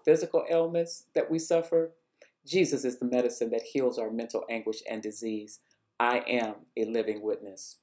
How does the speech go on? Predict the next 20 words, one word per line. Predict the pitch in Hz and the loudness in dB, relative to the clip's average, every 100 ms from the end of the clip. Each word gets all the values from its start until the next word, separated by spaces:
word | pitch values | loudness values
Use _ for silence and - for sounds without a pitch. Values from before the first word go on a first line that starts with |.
| _ _ _ _ - - - | _ _ _ _ -20 -16 4
It | 185 | 8
was | 202 170 | 10 8
when | 185 | 4
I | 147 | 2
truly, | 127 - - 190 196 202 196 190 | 0 -4 -2 0 2 2 0 -4
truly | - 180 165 165 165 | -6 0 2 2 0
trusted | - 143 139 151 143 | 0 -2 0 0 0
God | 120 104 101 - _ _ _ _ _ _ 143 | 0 -2 -8 -16 _ _ _ _ _ _ 2
and | 143 | 6
when | 151 151 | 6 4
I | 143 156 | 4 4
decided | 160 143 - - 170 165 131 127 - | 4 0 -2 0 4 4 4 -2 -4
to | 143 | 0
make | 131 127 | 2 2
a | |
deliberate | 123 127 143 170 170 185 | 0 0 0 0 0 -4
choice | - 165 143 127 - | -2 0 2 0 -4
to | - | -6
pursue | - 135 - 185 | -4 -4 0 0
him, | 139 113 113 | 0 -4 -6